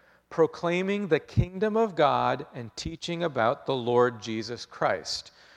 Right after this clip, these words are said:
with all boldness and without hindrance." So by the end of the book of Acts, if you follow the story of Acts, the gospel of the kingdom has gone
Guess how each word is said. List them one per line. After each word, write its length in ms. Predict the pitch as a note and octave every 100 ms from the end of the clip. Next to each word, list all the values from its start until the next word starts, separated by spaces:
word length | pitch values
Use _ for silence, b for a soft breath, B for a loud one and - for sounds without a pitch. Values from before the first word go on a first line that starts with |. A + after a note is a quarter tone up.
| b b b b
with 160 | - A2+
all 160 | G#2 G#2
boldness 560 | A#2+ C3 B2 C3 - -
and 120 | C3
without 300 | A#2+ G#2+ A#2+
hindrance." 640 | - - F#2 G#2 - - - B B
So 180 | - F#3
by 180 | D#3 D#3
the 180 | D3 D3
end 180 | G3+
of 120 | A#3+ G#3
the 60 |
book 200 | F3 F#3+
of 100 | E3+
Acts, 540 | B2+ F#2+ D3 - - - _ -
if 140 | C#3+
you 80 | D3
follow 300 | - C#3+ C#3
the 80 | A#2+
story 360 | - F3 D#3+ B2
of 80 |
Acts, 360 | D3+ G#2+ - - b b b b
the 100 | -
gospel 480 | D3+ C3 D3 - F3+
of 140 | F#3 E3+
the 80 |
kingdom 420 | G#3+ E3+ C3 C3 C#3
has 240 | D3 D3
gone 600 | D3+ G#3 B2 G#2 A#2 F#3